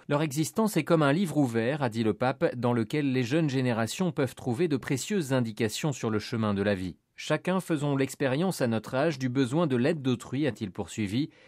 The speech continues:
et ceci est aussi valable pour le pape, a souligné encore Benoît seize, voulant marquer toujours cette proximité. Avant de prendre congé de ses hôtes,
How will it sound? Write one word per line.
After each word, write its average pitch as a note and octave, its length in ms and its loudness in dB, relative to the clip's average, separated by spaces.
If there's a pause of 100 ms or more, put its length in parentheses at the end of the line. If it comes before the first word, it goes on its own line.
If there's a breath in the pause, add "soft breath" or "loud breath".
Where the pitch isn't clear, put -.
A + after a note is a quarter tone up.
(180 loud breath)
et C#3+ 40 -4
ceci D#3 520 0
est C3 160 -2
aussi D3 260 0
valable C3 380 2
pour G#2 160 -2
le F#2+ 100 0
pape, A#2+ 240 -2
a G#2+ 60 -2
souligné G2 380 -4
encore G2+ 240 -2
Benoît F#2 280 -4
seize, C3+ 380 -2
voulant A#2 260 0
marquer A#2+ 320 0
toujours G#2+ 400 -4
cette - 180 -8
proximité. G#2+ 800 -4 (160)
Avant G2+ 380 0
de G2 80 -2
prendre G#2+ 420 0
congé C3 400 0
de E3+ 120 2
ses C3 260 -2
hôtes, G#3 260 2